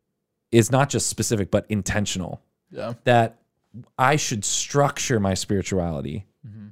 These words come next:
Speaker 1: for mission,
Speaker 2: Mm-hmm.
Speaker 1: which is interesting. You know, when, when you're on net or when you're a missionary of charity, your spirituality is structured for missionary activity.
Speaker 2: Yeah.
Speaker 1: And I don't know that I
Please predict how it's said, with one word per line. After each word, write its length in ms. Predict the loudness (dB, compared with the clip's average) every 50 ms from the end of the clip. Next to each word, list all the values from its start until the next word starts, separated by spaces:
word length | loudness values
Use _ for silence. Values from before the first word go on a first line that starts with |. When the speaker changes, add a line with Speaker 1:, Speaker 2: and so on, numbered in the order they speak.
| _ _
Speaker 1:
for 420 | -20 -4 2 4 6 6 6 6
mission, 540 | 6 4 2 2 0 -2 -4 -6 -6 -10 -14 _ _ _ -18
Speaker 2:
Mm-hmm. 180 | -16 -16 -16 -18 -20 _ _
Speaker 1:
which 120 | 0 2
is 80 | 2 4
interesting. 440 | 4 2 2 0 -2 -4 -4 -2 -2
You 60 | 0
know, 100 | 0 0
when, 300 | 0 0 0 -2 -2 -4 -6
when 140 | -6 -6 -4
you're 220 | -2 0 0 0
on 180 | 0 0 0 2
net 320 | 2 4 4 2 2 0 -4
or 100 | -4 -2
when 200 | -2 -2 -2 -2
you're 200 | -2 -2 -2 -2
a 40 | 0
missionary 480 | 0 0 -2 -2 -2 0 0 2 2 0
of 120 | -2 -4
charity, 580 | -6 -4 -2 0 0 0 0 0 0 -2 -4 -8 _ _ _ _ _ _ _ _ _ _ _ _ _
your 380 | 0 6 8 8 8 8 6
spirituality 760 | 2 0 0 2 2 2 4 4 4 6 6 6 6 4 4 2
is 80 | 0
structured 680 | 0 -2 -2 2 4 4 4 4 2 -4 -4 -4 -4 -6
for 420 | -8 -2 2 4 4 6 6 4
missionary 440 | 2 0 -2 -4 -6 -6 -6 -6 -8
activity. 500 | -8 -10 -6 -4 -4 -2 -2 -4 -4 -6 -10
Speaker 2:
Yeah. 180 | -14 -14 -14 -16 -16 _ _ _
Speaker 1:
And 120 | -4 -2 0
I 60 | 2
don't 140 | 2 2 4
know 140 | 4 6
that 120 | 6 6 4
I 280 | 4 2 2 0 0